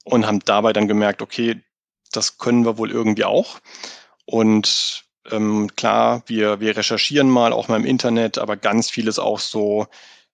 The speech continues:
dass einem Ideen einfach so im Alltag kommen. Und das, das hat sich irgendwie dann auch gewandelt. Also ich hab einmal einen, ich hab einen, der, der neueste,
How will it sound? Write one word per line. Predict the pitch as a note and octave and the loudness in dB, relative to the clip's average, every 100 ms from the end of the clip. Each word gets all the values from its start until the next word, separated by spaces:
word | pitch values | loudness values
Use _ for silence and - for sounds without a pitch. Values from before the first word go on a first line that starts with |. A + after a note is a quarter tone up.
| _ | _
dass | G#2+ - | -6 -4
einem | G#2+ G#2+ G#2+ | 0 2 2
Ideen | A#2 G#2+ A#2 A2 G#2+ G#2+ G#2 - _ _ | -2 -2 0 2 4 2 0 -8 _ _
einfach | A2+ G#2 G#2+ | -2 0 -2
so | A#2 | 0
im | A2 | -2
Alltag | G2 G2+ A2+ G2 | -2 0 0 0
kommen. | - F#2+ F#2+ G2+ - _ _ _ _ - | -2 0 0 -4 -10 _ _ _ _ -20
Und | - G2+ F#2+ - | -6 -4 -4 0
das, | G2+ - - - - - _ | 0 0 -4 -4 -8 -12 _
das | - - | -10 -4
hat | G#2 | -2
sich | - - | -2 -2
irgendwie | A2+ G#2 | 0 0
dann | G2+ | 0
auch | G2+ - | -2 -4
gewandelt. | A2+ G2 F#2+ F#2 | -2 0 0 -4
Also | G#2 G2+ | -4 -4
ich | G#2 - - - _ _ _ _ | -4 -4 -6 -12 _ _ _ _
hab | - | -8
einmal | A2+ A2+ A2+ | -2 2 4
einen, | G#2+ G#2+ G#2+ G#2 G#2+ _ _ _ _ _ _ _ _ _ _ | 4 2 2 0 -4 _ _ _ _ _ _ _ _ _ _
ich | - | -4
hab | A2+ | 2
einen, | A2+ G#2+ - - - _ - | 2 2 -6 -18 -20 _ -2
der, | A#2 A2 | 0 2
der | A#2 | 2
neueste, | A#2+ B2+ B2+ - B2 A#2+ A#2+ | 2 2 0 -2 0 2 2